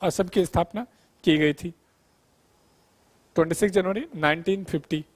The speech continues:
छब्बीस जनवरी उन्नीस सौ पचास को असम को बनाया गया था। First, अ, city या first place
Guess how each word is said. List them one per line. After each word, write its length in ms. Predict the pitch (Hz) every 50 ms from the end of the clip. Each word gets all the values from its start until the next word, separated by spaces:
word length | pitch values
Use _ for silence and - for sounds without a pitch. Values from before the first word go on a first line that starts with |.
| _ -
छब्बीस 200 | - 180 175 185
जनवरी 100 | 190 185
उन्नीस 160 | 180 180 -
सौ 60 | 202
पचास 440 | 185 - 170 185 170 170 - - - -
को 180 | - 226 311 - _ _ _ _ _ _ _ - 180
असम 260 | 165 - 196 190 190
को 160 | - 240 311
बनाया 440 | 269 147 147 143 147 143 147 147 147
गया 180 | 147 147 143
था। 160 | 139 - 151 147 _ _ _ _ _ _ _ _ _ _ _ _ _ _ _ _ _ _ _ _ _ _ _ _ _ _ _ _ _ _ _ _ _ _ _ _ _ _ _ _ _ _ _ _ _ _ _ -
First, 260 | - 240 285 269 - _ _ _ _ _ _ _ _ _ _ _ _ _ _ _ _ _ _ _ _ _ _ _ _ _ _ _ _ _ _ _ _ _ _ _ _ _ _ _ _ _ _ _ _ _ _ _ _ _ _ _ _ _ _ _ _ _ _ _ _ - -
अ, 580 | 160 156 160 165 165 170 175 185 208 254 262 - _ _ _ _ _ _
city 580 | - - - 226 214 - 240 190 151 139 214 - _ _ _ _ _ _ _ _ _ _ _ _ _ _ _ _ _ -
या 60 | 180
first 300 | 165 - - 226 - -
place 560 | - 208 190 202 196 165 151 175 - - -